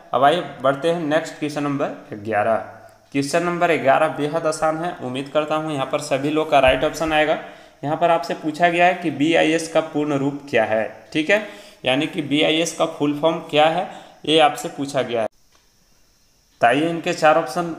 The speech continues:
को देखते हैं और यहाँ पर comment कीजिए चार option में से किसका साथ इसका right option जा रहा है, ठीक है। तो ग्यारह का right option आप लोग comment करके बताइए, ठीक है।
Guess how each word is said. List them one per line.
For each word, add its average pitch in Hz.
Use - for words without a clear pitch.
को 135
देखते 139
हैं 170
और 170
यहाँ 143
पर 170
comment 160
कीजिए 165
चार 160
option 160
में 160
से 165
किसका 160
साथ 156
इसका 160
right 151
option 170
जा 165
रहा 147
है, 165
ठीक 180
है। 175
तो 123
ग्यारह 143
का 160
right 160
option 165
आप 147
लोग 160
comment 147
करके 143
बताइए, 120
ठीक 151
है। 190